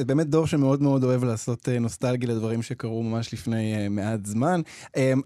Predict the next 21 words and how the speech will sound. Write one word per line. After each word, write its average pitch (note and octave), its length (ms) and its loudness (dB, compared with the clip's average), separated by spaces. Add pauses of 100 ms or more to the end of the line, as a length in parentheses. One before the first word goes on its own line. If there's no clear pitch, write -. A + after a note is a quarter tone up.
(120)
אה, C3 180 -2
אור, F3 160 2
אנחנו B2+ 200 0
לקראת D#3 240 -2
סיום, B2+ 160 0
אבל A2 200 -2 (140)
אני C3 100 -2
רוצה D3+ 180 -4
לשאול G3+ 220 0
אותך D#3+ 140 -2
דבר A#2+ 220 0
כזה. A2+ 200 -4
שמענו F#3 300 2
את - 60 -4
הצלילים C#3+ 380 2
האלה D#3 200 2
בהתחלה, A#2+ 560 -2 (500)
אה, A#2 120 0
שזה C3 200 -2
צלילים G#3 260 0
שמוכרים F#3 500 2